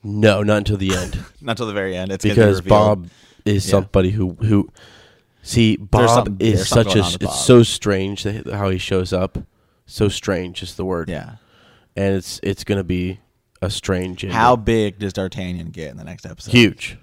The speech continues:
Speaker 1: <laughs> Dar-, D'Artagnan is gonna be massive. If it's episode three and that sucker is already as
Speaker 2: Like the
Speaker 1: big
Speaker 2: size
Speaker 1: as
Speaker 2: of a lizard.
Speaker 1: Yeah, it's the si-, yeah, it would be. Yeah, like a, like a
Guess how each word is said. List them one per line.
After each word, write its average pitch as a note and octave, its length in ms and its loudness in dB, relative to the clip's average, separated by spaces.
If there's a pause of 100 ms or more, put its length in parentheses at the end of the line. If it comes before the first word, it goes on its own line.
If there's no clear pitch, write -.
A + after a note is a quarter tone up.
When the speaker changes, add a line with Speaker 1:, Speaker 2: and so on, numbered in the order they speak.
(240)
Speaker 1:
<laughs> - 300 -20
Dar-, A#2+ 140 6
D'Artagnan C#3+ 760 4
is A#2+ 120 0
gonna B2 200 4
be A2+ 100 2
massive. G#2+ 560 -2 (380)
If A2 180 2
it's - 80 0
episode C3+ 440 4
three G#2 240 0
and G2+ 80 2
that G#2 160 0
sucker - 440 -2
is F#2 200 -4
already F#2+ 540 -2 (640)
as G#2+ 100 2
Speaker 2:
Like G2+ 100 -8
the - 60 -6
Speaker 1:
big A#2+ 80 4
Speaker 2:
size G#2+ 160 4
Speaker 1:
as G2 80 -2
Speaker 2:
of F#2 80 -8
a - 20 -10
lizard. F2+ 360 -10 (540)
Speaker 1:
Yeah, A2 140 4
it's G#2+ 100 2
the A2 100 0
si-, G#2+ 320 4
yeah, G#2 160 4
it F#2 80 4
would G2 140 4
be. G2 260 -6
Yeah, F#2+ 180 0
like F#2 220 -4
a, F#2 40 -4
like F#2 200 -4
a F#2 300 -2